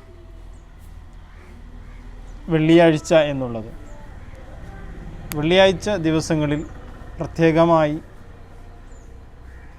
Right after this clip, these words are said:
ഹബീബായ റസൂലുള്ളാഹി സ്വല്ലല്ലാഹു അലൈഹി വസല്ലമ തങ്ങളുടെ മേൽ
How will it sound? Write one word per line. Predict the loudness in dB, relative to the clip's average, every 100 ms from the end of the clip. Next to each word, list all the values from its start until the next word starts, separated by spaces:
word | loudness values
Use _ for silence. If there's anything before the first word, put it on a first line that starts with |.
| -20 -20 -20 -20 -20 -20 -20 -20 -18 -8
ഹബീബായ | 2 4 6 4 4
റസൂലുള്ളാഹി | 0 -2 0 2 2 2 -2
സ്വല്ലല്ലാഹു | -2 -2 0 0 -2
അലൈഹി | -4 -4 -4 -4
വസല്ലമ | -6 -6 -6 -6
തങ്ങളുടെ | -6 -8 -8 -8 -10
മേൽ | -12